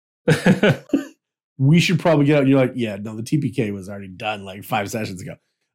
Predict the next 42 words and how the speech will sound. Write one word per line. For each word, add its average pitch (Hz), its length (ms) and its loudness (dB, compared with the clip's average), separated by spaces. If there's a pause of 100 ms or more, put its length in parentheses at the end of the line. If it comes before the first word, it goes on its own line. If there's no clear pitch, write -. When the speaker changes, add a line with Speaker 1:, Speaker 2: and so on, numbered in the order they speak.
Speaker 2:
Um, 131 420 2
so, 143 320 2
so 147 140 -2
there 151 180 4
is, 156 240 2
there 143 160 4
is 139 140 2
something 139 320 2
to 123 80 -4
be 117 100 0
said 110 300 0
of, 101 240 -2 (320)
as 131 180 2
opposed 135 460 2
to 120 380 4 (340)
providing 120 560 2
that, 98 180 -4
like, 104 320 -8
incremental 123 840 0
increase. 135 600 -2
That's 135 220 -2
great 156 260 0
for, 143 80 2
like, 110 320 -2
tension 113 520 -2
and 90 140 -10
story 160 340 4
Speaker 1:
Mm-hmm. 127 60 6
Speaker 2:
arcs 110 260 -2
and 117 120 0
whatnot. 113 360 -2 (400)
But 123 100 2
I 110 40 0
think 139 320 0
that 113 340 0
that 110 360 -6
whole, 120 300 2
like, 95 360 -4 (960)
the 120 60 -4
sweeter 135 400 2
the 123 120 2
bait 110 420 -2